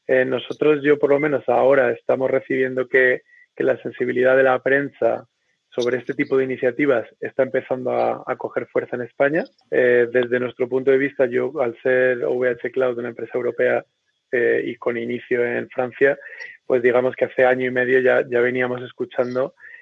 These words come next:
que esta iniciativa como Gaia X, eh, estaba cogiendo mucho, mucha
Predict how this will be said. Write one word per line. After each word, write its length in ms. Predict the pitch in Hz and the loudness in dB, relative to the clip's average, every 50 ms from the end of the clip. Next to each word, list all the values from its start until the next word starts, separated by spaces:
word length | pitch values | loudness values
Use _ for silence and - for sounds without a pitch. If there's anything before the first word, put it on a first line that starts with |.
| _ _ _ | _ _ _
que 80 | - | -6
esta 180 | 120 - - 131 | -6 -4 0 -2
iniciativa 540 | 127 127 127 117 135 123 117 127 123 120 117 | 0 0 -2 0 0 0 0 2 0 0 0
como 240 | - - 123 123 117 | -2 -4 -6 -4 0
Gaia 280 | 120 - - 117 120 | 2 2 4 4 4
X, 220 | 117 117 135 123 - - | 2 0 -2 -8 -6 -2
eh, 340 | 123 117 113 113 110 113 123 | 2 2 4 4 2 2 0
estaba 320 | 127 - - 120 120 120 117 | -2 -2 -2 0 0 0 0
cogiendo 400 | - 120 - - 123 120 123 120 | -4 -6 -2 -2 -4 -4 -4 -8
mucho, 580 | 117 117 - - - 123 117 117 113 117 117 _ _ _ _ _ _ _ _ _ | -8 -10 -10 -6 -4 0 0 0 0 0 -4 _ _ _ _ _ _ _ _ _
mucha 500 | 131 131 123 - - 135 131 127 127 127 | -6 -6 -6 -4 0 2 4 4 4 2